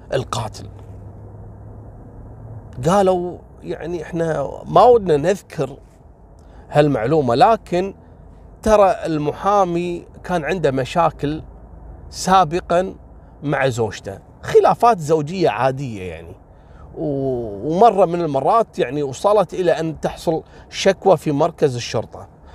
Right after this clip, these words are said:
الظاهر بينه وبين زوجته مشاكل، وزعلت مرة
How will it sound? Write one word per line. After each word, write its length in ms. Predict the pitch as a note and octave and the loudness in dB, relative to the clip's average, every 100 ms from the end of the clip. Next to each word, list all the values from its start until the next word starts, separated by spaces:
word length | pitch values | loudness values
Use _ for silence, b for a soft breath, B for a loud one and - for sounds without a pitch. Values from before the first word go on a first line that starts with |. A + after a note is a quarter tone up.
| B - - | B -8 -6
الظاهر 400 | F3+ G#3+ F3 D3+ | 4 4 6 2
بينه 340 | D#3 F#3+ D3+ | 2 2 2
وبين 340 | C#3 C#3 C#3+ | 2 2 2
زوجته 440 | A#2+ B2+ D3 - A#2 | 0 0 -2 -2 -6
مشاكل، 640 | G#2+ - C#3 B2+ - A#2 | -6 0 0 0 -4 -6
وزعلت 600 | A#2+ B2+ A#2 A#2+ C3 A2+ B2+ | -4 -4 -2 0 2 0 -2
مرة 460 | B2 A#2 A#2 A#2 | -2 2 2 2